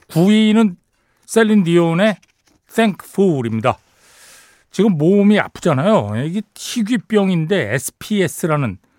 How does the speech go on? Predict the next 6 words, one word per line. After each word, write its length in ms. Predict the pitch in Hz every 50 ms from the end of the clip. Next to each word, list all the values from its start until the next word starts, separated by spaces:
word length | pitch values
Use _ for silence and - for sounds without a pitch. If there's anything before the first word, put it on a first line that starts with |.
| _ _ _ _
스티프 640 | - - - - - - 233 233 - - - 233 214 - -
펄슨 680 | - - 220 214 196 165 - - - 233 226 214 196
신드롬이라고요. 1080 | - - 226 208 196 170 170 190 185 180 175 170 151 151 147 135 170 220 196 117 - _ _ _ _ _ _ _ _ _ _ _ _ _ - _ _ _ _ _ _ -
이게 80 | 160 196
몸이 400 | 160 131 135 180 226 226 277 262 - _ _ _ _ _ _ _ _
서서히 360 | - - - 220 214 262 269